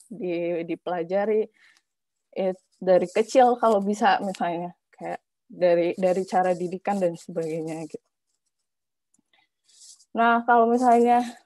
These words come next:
eh, critical thinking itu apa sih? Kalau misalnya pas dikasih tahu, eh, Hani gitu, critical thinking apa ya? Kalau menurut saya, eh, berpikir kritis itu kita bisa melihat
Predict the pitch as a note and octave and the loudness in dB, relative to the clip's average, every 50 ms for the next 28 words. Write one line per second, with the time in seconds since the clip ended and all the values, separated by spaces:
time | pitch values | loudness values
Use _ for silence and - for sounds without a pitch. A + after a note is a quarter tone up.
0 | - _ - - A3+ A3+ A3+ A3+ A#3 A#3 A#3 - _ - - A#3 A#3 A#3 A#3 A3+ | -20 _ -4 0 2 4 4 4 4 4 2 0 _ -2 -2 0 0 0 -2 -2
1 | - A#3 A3+ A#3+ A#3+ - A#3 A#3 A3+ - A#3 A#3 - - A#3 - _ D4+ D#4 D4+ | 0 2 2 2 0 -2 -4 -4 -4 -8 -10 -12 -10 -12 -12 -12 _ -12 -14 -10
2 | - - A#3 A#3 - - B3 B3 - - A#3+ A#3+ A#3+ _ _ _ _ _ _ _ | -6 -6 -6 -6 -6 -8 -10 -10 -8 -8 -8 -8 -8 _ _ _ _ _ _ _
3 | _ _ _ _ _ - A3 A3 A3 A3+ A3+ A#3 A#3 A#3 A3 A3+ A3+ A#3 A3+ A#3 | _ _ _ _ _ 0 0 2 2 0 -2 -2 -2 -2 -2 -2 -2 -2 -2 -2
4 | B3+ A3+ G#3 - _ _ _ - G#3+ A3+ - - _ G#3+ A3 A3+ - A3+ A#3+ A#3+ | -4 -6 -8 -14 _ _ _ -4 -4 -4 -6 -10 _ -12 -8 -4 -4 -4 -2 -2
5 | A#3+ A#3+ - A3+ G#3 G#3+ G#3+ A3 A3+ - - _ - G#3 G#3 G#3 G#3 G#3 G3+ G#3 | -4 -4 -2 -4 -6 -4 -4 -4 -6 -8 -8 _ -8 -6 -4 -4 -4 -4 -4 -4
6 | G3+ G3 G3+ G3 G3+ G3 G3 G3 - _ _ _ _ _ _ - G3+ G#3 G#3+ A#3 | -4 -4 -4 -2 -2 -4 -4 -6 -8 _ _ _ _ _ _ -8 -6 -4 0 0
7 | A#3 G#3 F#3+ E3+ E3+ - _ - - _ _ _ _ _ _ _ _ _ _ _ | 0 0 -2 -6 -14 -18 _ -20 -20 _ _ _ _ _ _ _ _ _ _ _
8 | _ _ _ _ _ _ - A3 A3+ A#3 A#3 A#3+ A#3 - A3+ A3+ G#3+ G#3+ A#3 A3+ | _ _ _ _ _ _ -4 -2 -2 -2 -2 -4 -4 -4 -4 -4 -2 -2 -2 -4
9 | A3+ A3+ - D4 D#4 D4 - G3 G3+ - - A3+ G3+ E3 D#3 - - _ _ _ | -4 -4 -4 -4 -4 -4 -4 -6 -4 0 0 0 0 0 -4 -8 -14 _ _ _
10 | - A3 A3+ A#3+ A3+ A3+ A3 - - G#3 G3+ G3 G3 G3+ - - B3 B3 A3 F#3 | 2 4 4 4 4 2 0 -2 -6 -8 -6 -6 -6 -6 -2 0 2 2 4 2
11 | F3+ F#3+ - _ - _ _ _ _ _ _ F3+ F#3 F#3+ F#3+ F3+ G3+ F#3+ - - | 0 0 -4 _ -20 _ _ _ _ _ _ -2 -2 0 2 2 2 2 4 0
12 | G3+ G3 _ A3+ A3 A3 G#3+ - - A3 G#3+ G#3+ G#3+ A3 A3 A3 - G3 A3 G#3+ | -2 2 _ 4 4 4 0 -2 0 0 0 2 2 -2 -2 -2 -2 -2 -2 0
13 | - C#4+ D#4 D#4+ D#4 _ _ _ _ _ _ _ _ _ _ _ _ _ _ _ | 0 -2 -4 -4 -4 _ _ _ _ _ _ _ _ _ _ _ _ _ _ _
14 | _ _ _ _ _ _ _ _ _ _ - A3+ A3 - C#4 D4+ C4 A3 A3 G3+ | _ _ _ _ _ _ _ _ _ _ -6 -6 0 2 2 2 4 2 0 0
15 | C4+ C#4 C#4+ C4 A#3 F#3+ F#3+ G3 - C4 C4+ - | 0 2 2 2 2 2 0 0 2 2 0 0